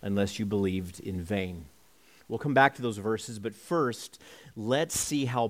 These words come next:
Paul explains the gospel. We need to define the gospel before we can apply the gospel.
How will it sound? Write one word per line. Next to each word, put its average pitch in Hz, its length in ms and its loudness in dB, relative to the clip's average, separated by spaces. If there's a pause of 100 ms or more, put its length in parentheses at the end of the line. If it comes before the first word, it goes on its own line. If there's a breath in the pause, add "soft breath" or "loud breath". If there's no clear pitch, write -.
Paul 98 640 -2 (320 soft breath)
explains 110 640 -2
the 113 100 0
gospel. 98 580 0 (720 soft breath)
We 120 100 0
need 151 160 2
to 151 60 -8
define 180 440 4
the 156 60 4
gospel 123 640 0 (300 soft breath)
before 123 300 -2
we 127 160 -2
can 127 320 -2
apply 151 400 2
the 127 100 4
gospel. 95 560 -8